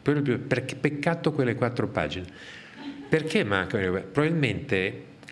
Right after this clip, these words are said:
quello che ha nascosto il libro diceva: "Queste qua ci tengo troppo, queste me le tengo in tasca io".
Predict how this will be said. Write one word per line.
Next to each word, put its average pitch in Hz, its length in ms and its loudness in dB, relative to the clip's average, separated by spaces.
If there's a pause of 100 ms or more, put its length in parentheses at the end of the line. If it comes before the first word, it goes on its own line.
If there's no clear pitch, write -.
(160)
quello 151 320 2
che 127 120 2
ha 117 40 4
nascosto 107 840 0
il 98 140 2
libro 85 440 2
diceva: 90 360 0
"Queste 117 300 0
qua 151 160 2
ci 143 200 -2
tengo 107 340 0
troppo, 107 500 -2 (920)
queste 143 360 2
me 127 120 2
le 107 100 2
tengo 101 280 0
in 90 100 0
tasca - 360 0
io". 73 420 -6